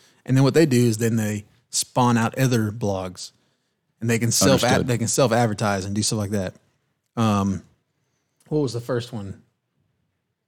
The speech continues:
Speaker 1: we talked about? So we talked about the blog. What was the first one?
Speaker 2: Yep.
Speaker 1: <laughs>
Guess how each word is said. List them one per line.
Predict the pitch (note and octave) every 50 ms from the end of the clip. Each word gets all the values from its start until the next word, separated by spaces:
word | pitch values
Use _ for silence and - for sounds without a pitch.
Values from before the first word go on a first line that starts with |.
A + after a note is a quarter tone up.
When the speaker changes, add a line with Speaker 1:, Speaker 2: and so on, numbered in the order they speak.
| _ _ _ _ _ -
Speaker 1:
we | - B2
talked | - C3+ A#2+ G#2 - -
about? | G#2 F#2+ F2+ F2+ - - - _ _ _ _ _
So | - -
we | C3+
talked | - D3+ D3 B2
about | C#3 C3+
the | A2+ G2+
blog. | G2 G#2 A#2 A#2 A2+ A2+ A2+ A2
What | B2
was | C3 A#2+ -
the | -
first | - A#2 G#2 - -
one? | G2+ F#2 F2+ F2 _ _ _ _ _ _ _ _ _ _ _ _ -
Speaker 2:
Yep. | - G#2+ G#2 - - _ _ _ _ _ _ _ _ _ _
Speaker 1:
<laughs> | -